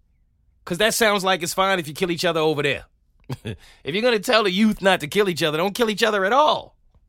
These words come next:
Period. I think I understand where Tip was trying to come from, but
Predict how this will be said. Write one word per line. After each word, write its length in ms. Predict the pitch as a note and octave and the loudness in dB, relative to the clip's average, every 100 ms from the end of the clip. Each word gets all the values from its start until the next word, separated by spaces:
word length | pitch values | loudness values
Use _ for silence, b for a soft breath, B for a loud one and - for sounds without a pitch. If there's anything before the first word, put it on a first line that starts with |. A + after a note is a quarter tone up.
| - | -4
Period. 400 | E4 D#4 F3 - _ _ _ _ _ | -2 0 -2 -6 _ _ _ _ _
I 100 | F#3 | -2
think 260 | - B3+ A#3 | 0 0 2
I 100 | A3 | 2
understand 380 | G#3+ F#3 A3+ G3+ | 0 -2 -2 0
where 120 | G3+ | -2
Tip 220 | A3+ G#3+ | 0 -2
was 120 | F#3 | -2
trying 240 | - G#3 G3 | -2 0 0
to 60 | |
come 260 | E3+ G3+ G3 | -2 -2 -2
from, 260 | G3 F#3+ | -2 -2
but 280 | E3 E3 D#3+ | 0 -4 -4